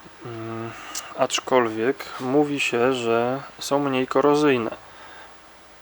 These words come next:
Tak przynajmniej wyczytałem, mm, w internetach. Wiadomo, internet nie kłamie.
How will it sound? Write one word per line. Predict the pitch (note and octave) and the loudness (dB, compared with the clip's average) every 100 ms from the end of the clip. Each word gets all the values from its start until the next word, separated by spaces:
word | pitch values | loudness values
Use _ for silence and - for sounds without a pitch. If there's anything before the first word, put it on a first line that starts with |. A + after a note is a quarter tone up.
| - | -2
Tak | A#2 A#2 | 0 0
przynajmniej | - - C3+ B2 A2 A2+ A#2+ | -4 -10 -6 -4 -4 -2 -4
wyczytałem, | A2+ - A#2 - G#2+ G#2+ A2 A2+ - - A2 A#2+ | -4 -6 -4 -4 -2 -2 -4 -6 -12 -16 -14 -10
mm, | A2+ G#2+ G#2+ | -8 -8 -8
w | G#2 | -6
internetach. | B2+ A#2 A2+ A2 G#2+ - A2+ - - - - - - - | -6 0 2 4 0 2 0 0 -6 -16 -16 -16 -8 -4
Wiadomo, | A#2+ A#2 A2+ A2+ A#2+ - - | 0 0 2 2 2 -6 -8
internet | B2 A2+ A2 A2 G#2+ - A#2+ | -4 -4 -4 -2 -4 -6 -6
nie | A2+ | -6
kłamie. | - G#2+ G#2 | -2 -2 0